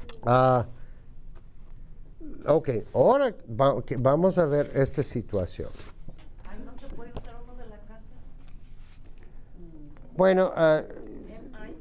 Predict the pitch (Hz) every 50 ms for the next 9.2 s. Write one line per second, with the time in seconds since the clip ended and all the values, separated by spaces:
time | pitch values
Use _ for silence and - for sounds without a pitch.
0 | - - - - - - - - 123 120 - - 180 175 165 - - 170 160 160
1 | 156 156 147 - - - - - - - - - - - - - - - 165 151
2 | 131 - - 160 170 165 - - 196 196 202 190 202 202 180 180 175 175 170 165
3 | 175 180 180 170 185 180 180 170 165 151 - 175 170 175 170 180 208 190 165 -
4 | 170 156 160 170 185 165 185 170 156 147 147 151 156 151 147 151 151 135 127 170
5 | 185 - - - - - - - - - - - - - - - - - - -
6 | - - - - - 254 240 226 226 226 220 208 208 208 208 - 269 269 - 247
7 | 247 240 226 226 233 240 254 254 - - - - 240 233 240 - 220 214 208 -
8 | - - - - - - - - - - - - - - - - - - - -
9 | - - -